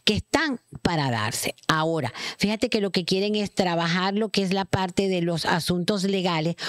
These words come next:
o los asuntos gubernamentales para poder llegar a este compendio. Cuando hablamos de esta energía, tiene que ver con que la parte del gobierno que está en este momento va a buscar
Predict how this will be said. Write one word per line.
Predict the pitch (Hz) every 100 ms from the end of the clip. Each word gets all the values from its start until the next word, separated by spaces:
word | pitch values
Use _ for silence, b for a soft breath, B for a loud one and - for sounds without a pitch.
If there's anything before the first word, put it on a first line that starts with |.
| B
o | 170
los | 175 165
asuntos | 165 170 156 185
gubernamentales | 196 190 196 190 196 196 180 170 175 B B
para | - 180 180
poder | 180 185 190
llegar | 190 233 208 196 -
a | 180
este | 165 160 -
compendio. | 175 170 151 127 117 117 107 - - _ B B -
Cuando | 208 208
hablamos | 208 208 233 320
de |
esta | 320 311
energía, | 277 226 196 185
tiene | 208 202 214
que | 208
ver | 190 190 180 B B
con | - 202 196
que | 202 185 -
la | 196 196 190
parte | 180 196 202 233 233
del | 226
gobierno | 196 185 180 175 196 196 180 - 147
que | 185
está | -
en | 175
este | 185 202
momento | 196 170 165 165 180 156 - _ _ _ _ -
va | 190 196
a |
buscar | 208 220 - 202 196